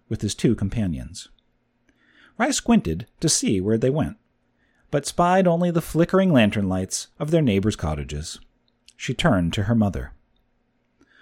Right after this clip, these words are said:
"What is it?" she asked. "Your father," Abby said. "He's sent for you. You leave to meet him tomorrow." "But it's finally Silvermas," Rye protested. "And the Black Moon.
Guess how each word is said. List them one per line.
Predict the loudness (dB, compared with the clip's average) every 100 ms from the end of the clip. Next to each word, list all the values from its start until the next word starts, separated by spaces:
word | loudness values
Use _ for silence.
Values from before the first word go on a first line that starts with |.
| _ -2
"What | 2
is | 2 2
it?" | 0
she | -6 -4
asked. | -2 -2 -4 -12 -20 _ _ _ _ _ _ _ _ _ _ _
"Your | -10
father," | 0 0 2 -2 -8 -16 -16
Abby | -12 -10 -8
said. | -8 -8 -10 -14 _ _ _ _ _ _
"He's | -4 0
sent | 2 0
for | -2 -8
you. | -8 -12 -16 _ _ _ _ _ _
You | -6
leave | -4 -2 -4 -2
to |
meet | 2 2 0
him | -6
tomorrow." | -6 -4 -4 -6 -12 -20 _ _ _ _ _ _ _ _ _ _ _ _ _
"But | -2 -2
it's | 2
finally | 2 4 2
Silvermas," | 2 2 2 2 -2 -10 -12 _ _
Rye | -10 -8
protested. | -8 -8 -8 -8 -10 -10 -14 _ _ _ _ _
"And | 4 4 4
the | 0
Black | 0 -2 -4
Moon. | -8 -10 -12